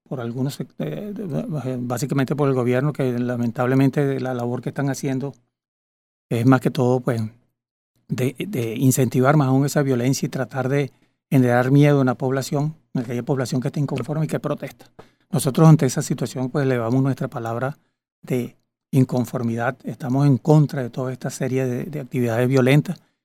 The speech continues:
y queremos, um, manifestar que nuestra solidaridad con nuestros afiliados que hayan tenido algún,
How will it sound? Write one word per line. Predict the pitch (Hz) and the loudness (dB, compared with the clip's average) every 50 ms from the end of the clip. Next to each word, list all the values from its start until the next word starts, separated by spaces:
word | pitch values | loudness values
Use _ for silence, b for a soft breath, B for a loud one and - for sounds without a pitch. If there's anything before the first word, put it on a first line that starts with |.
| _ _ _ | _ _ _
y | - 131 | -6 -6
queremos, | 113 - 127 117 113 113 127 131 | -4 -2 -2 -2 0 0 0 2
um, | 143 151 139 117 - _ _ _ _ - - _ | 2 2 0 0 -2 _ _ _ _ -20 -10 _
manifestar | - 127 123 117 - 127 - - - 120 123 127 | 2 2 4 4 2 0 -6 -4 -4 -4 -4 -2
que | - 151 139 143 | -2 0 0 2
nuestra | 143 135 127 - 165 120 | 2 2 2 0 -2 -4
solidaridad | - 135 123 120 120 117 120 117 120 127 135 | -2 -2 0 0 0 0 0 0 0 -2 0
con | - 156 156 | 0 2 2
nuestros | 143 143 127 - - 127 117 | 2 0 0 -2 -4 -4 -4
afiliados | 113 - - 117 123 123 123 120 | -4 -4 -4 -4 -4 -4 -4 -4
que | - 135 | -2 -2
hayan | 127 127 135 | 0 0 0
tenido | - 139 123 120 117 123 | -2 0 0 0 0 0
algún, | 123 123 123 135 139 139 135 127 | -2 0 2 4 4 4 4 2